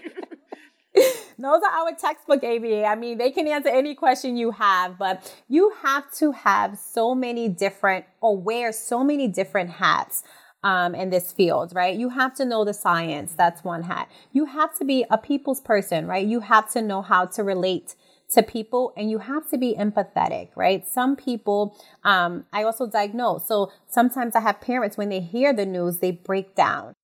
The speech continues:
Um, and then other parents are like, "Phew, I got an answer. Now I know why little Johnny is doing what he's doing."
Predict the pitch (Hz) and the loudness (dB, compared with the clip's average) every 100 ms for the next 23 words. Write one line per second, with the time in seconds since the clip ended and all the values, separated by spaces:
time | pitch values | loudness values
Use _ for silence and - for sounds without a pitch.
0 | _ _ 208 190 180 185 233 226 226 262 | _ _ 2 2 2 -2 -2 -2 0 0
1 | 269 254 220 220 202 180 - 415 415 - | 0 -4 -2 0 -2 -2 0 2 0 -2
2 | 208 208 190 202 285 311 190 175 185 233 | -2 0 0 0 -2 0 0 -2 0 2
3 | 247 202 202 254 285 208 180 175 175 196 | 2 -2 -2 0 0 0 0 0 -4 -4
4 | 202 196 202 208 202 185 180 185 190 185 | -2 -2 0 0 0 -2 -4 -2 -2 0
5 | 175 170 185 170 190 170 165 | 2 2 -2 -4 -4 -4 -4